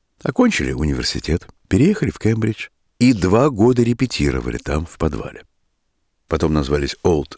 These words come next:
J по названию способа получения в Apple O S X греческой буквы дельта. Пошли в студию и записали альбом по-настоящему.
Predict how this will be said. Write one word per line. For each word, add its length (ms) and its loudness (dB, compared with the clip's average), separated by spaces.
J 440 -4
по 120 -2
названию 400 2
способа 400 -4
получения 480 -4
в 80 -14
Apple 400 -4
O 180 0
S 340 -6
X 460 -8
греческой 500 -2
буквы 280 -6
дельта. 340 -6
Пошли 280 2
в 80 2
студию 500 0
и 100 0
записали 480 0
альбом 400 0
по-настоящему. 760 -4